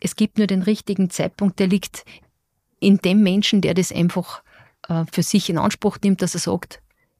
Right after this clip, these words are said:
"Ich mach das, ich tu das, ich will das haben, für mich ist das spannend. Ich hab eine Vision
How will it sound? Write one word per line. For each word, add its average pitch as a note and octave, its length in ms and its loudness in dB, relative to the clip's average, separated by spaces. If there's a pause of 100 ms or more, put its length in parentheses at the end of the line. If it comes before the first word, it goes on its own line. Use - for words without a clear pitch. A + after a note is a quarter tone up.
(180)
"Ich G3 100 6
mach E3+ 240 2
das, - 280 -6 (100)
ich F#3 120 0
tu G3+ 140 2
das, G3+ 360 0
ich E3 120 0
will F3 80 2
das F3+ 180 0
haben, - 160 -2
für - 100 -4
mich F3+ 100 2
ist - 140 -4
das D#3+ 80 -2
spannend. D#3 480 -6 (240)
Ich E3 140 2
hab F3+ 100 0
eine F#3+ 100 2
Vision F#3+ 500 2